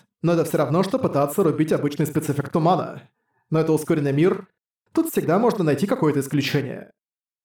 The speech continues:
Тучу невозможно развеять, но её можно ненадолго сдвинуть с помощью инкарнации. То есть в ней можно на время проделать тоннель? Да. Когда Фейри использовала Брайникл, она создала нишу глубиной два метра,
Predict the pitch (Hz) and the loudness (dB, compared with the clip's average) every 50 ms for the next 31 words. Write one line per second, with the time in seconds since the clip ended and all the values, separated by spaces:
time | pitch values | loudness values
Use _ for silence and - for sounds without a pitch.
0 | _ - 170 165 170 165 165 156 160 156 160 226 180 - 143 139 131 123 131 131 | _ 0 0 2 2 2 2 2 2 2 2 2 0 0 0 -2 -2 -2 0 0
1 | 143 156 175 180 180 - - _ _ _ _ _ _ _ _ _ - 147 151 170 | 2 4 2 2 0 -4 -12 _ _ _ _ _ _ _ _ _ -4 0 2 2
2 | 175 170 156 165 151 156 202 214 165 175 170 165 156 151 156 175 170 - 151 127 | 4 4 4 4 4 4 2 2 2 2 0 0 2 2 2 2 2 2 0 -2
3 | 117 127 156 208 208 - 180 - - - 180 180 160 - 165 156 156 160 143 156 | 0 0 0 0 0 0 -2 -4 -4 -2 -2 0 0 0 0 0 0 0 0 0
4 | 180 - - - - - - - - - - _ _ _ _ _ _ _ _ _ | 0 0 -2 -4 -8 -8 -10 -10 -12 -14 -20 _ _ _ _ _ _ _ _ _
5 | _ _ _ - 165 151 151 156 151 151 - 151 151 165 170 165 151 156 165 156 | _ _ _ 0 2 4 4 2 2 0 -2 -2 0 2 2 2 2 2 2 2
6 | 160 165 160 156 135 151 165 165 165 185 190 170 170 170 160 156 156 165 165 165 | 2 2 2 2 2 2 2 0 0 0 0 0 2 2 2 2 2 2 2 4
7 | 214 269 294 294 - _ _ _ _ _ _ _ _ - 196 170 180 151 143 135 | 4 2 2 0 -4 _ _ _ _ _ _ _ _ -4 0 0 2 2 0 -2
8 | 139 - _ _ _ _ _ _ _ - 175 - 139 156 160 160 160 165 160 156 | -6 -10 _ _ _ _ _ _ _ -4 -2 0 2 2 2 2 2 2 2 2
9 | 151 135 - - 151 156 151 151 147 147 147 139 143 147 160 180 196 196 196 196 | 2 0 0 0 0 2 2 0 0 0 2 2 2 2 4 4 2 2 2 2
10 | 190 190 190 - _ _ _ - 175 170 185 170 - 165 151 165 160 165 160 156 | 2 2 0 -4 _ _ _ -2 0 0 0 2 0 0 0 2 2 4 4 4
11 | 190 214 - 233 185 180 170 147 156 170 170 165 135 147 139 165 190 - - 160 | 2 2 0 0 0 2 2 2 2 2 2 0 0 0 2 2 2 2 2 2
12 | 160 160 160 - | 2 0 -2 -4